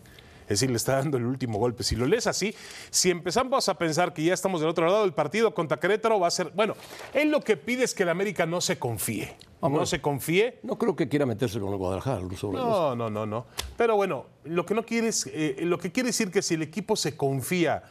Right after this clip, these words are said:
Speaker 1: y llega con los humos, con, con, no pisando suelo, tierra, después de ganarle al Guadalajara, puede llevarse, como es el fútbol mexicano, puede llevarse una sorpresa en Querétaro esta tarde-noche.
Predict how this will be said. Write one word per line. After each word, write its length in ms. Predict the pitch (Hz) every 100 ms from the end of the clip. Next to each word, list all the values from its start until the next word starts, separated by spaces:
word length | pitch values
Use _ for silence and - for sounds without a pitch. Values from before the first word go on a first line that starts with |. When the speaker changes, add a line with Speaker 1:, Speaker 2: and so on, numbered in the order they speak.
| - - -
Speaker 1:
y 140 | 165 156
llega 460 | 127 190 175 160 -
con 180 | 139
los 240 | 131 - 190
humos, 800 | 202 185 147 120 107 - - -
con, 280 | 147 139 131
con, 460 | - 147 139 131 117 - -
no 380 | - 143 170 196
pisando 560 | 185 - 190 190 170 151
suelo, 420 | - 190 185 156
tierra, 460 | 143 196 190 170 147
después 320 | 131 - 190
de 80 | 175
ganarle 320 | 151 170 175
al 80 | 170
Guadalajara, 560 | 175 170 170 190 208 - - - _ -
puede 260 | 180 196 180
llevarse, 420 | 156 160 170 143
como 200 | 156 240
es 80 | 254
el 100 | 190
fútbol 220 | 233 220
mexicano, 420 | 156 147 208 226 - - _ _
puede 300 | 131 160 220
llevarse 420 | 202 156 156 -
una 220 | 190 151
sorpresa 720 | 117 107 - 127 120 175 180 - _ -
en 160 | 113
Querétaro 480 | 95 123 120 135 127
esta 220 | 113 -
tarde-noche. 600 | 104 113 101 104 98 -